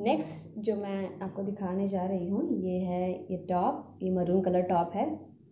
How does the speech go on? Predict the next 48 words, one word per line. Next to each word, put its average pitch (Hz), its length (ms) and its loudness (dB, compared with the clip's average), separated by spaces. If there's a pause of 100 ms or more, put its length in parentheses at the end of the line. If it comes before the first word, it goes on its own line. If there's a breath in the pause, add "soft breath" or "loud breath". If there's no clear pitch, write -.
(480 soft breath)
ये 196 60 2
मैंने 190 200 6
Meesho 196 300 8
से 233 120 2
मंगवाया 185 440 4
है 220 140 4
बहुत 190 340 4
ही 240 80 6
कम 185 320 4
price 156 420 0
में, 156 320 -6 (680 loud breath)
और 196 60 4
इतने 208 180 2
कम 214 260 2
price 240 260 6
में 254 80 6
मुझे 233 200 6
ये 226 100 8
top 202 220 6
मिला 202 180 2
है। 214 180 4
I'm 220 140 2
so 220 120 0
happy 185 320 2
for 240 180 4
this। 226 260 4 (1120 loud breath)
अम, 175 500 0
ये, - 240 -6
सबसे 262 220 4
पहले 285 180 10
तो 302 100 8
मुझे 285 200 4
इसका 285 220 6
जो 294 120 6
print 240 440 6
है, 262 260 8
इसका 254 180 2
print 214 360 0
बहुत 202 320 2
ही 233 60 8
अच्छा 226 200 4
लगा 208 220 4
था। 269 260 2 (400 loud breath)
ये 220 160 8
white 185 280 10
circle 220 380 4
print 208 300 0
है, 262 240 0